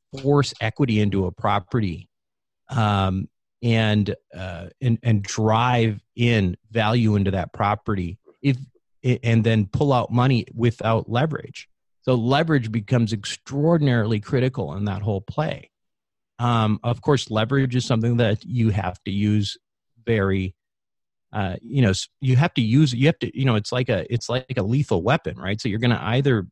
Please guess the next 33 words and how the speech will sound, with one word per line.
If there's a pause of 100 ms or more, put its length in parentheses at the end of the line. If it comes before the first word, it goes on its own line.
(100)
you
know,
you're
gonna
use
it
for
good
or
<laughs>
you're
gonna
use
it
for
evil (420)
and,
and
you're
gonna
hurt
yourself. (520)
Um,
but
when
you
use
it (300)
properly
is (120)
extraordinarily
powerful,
and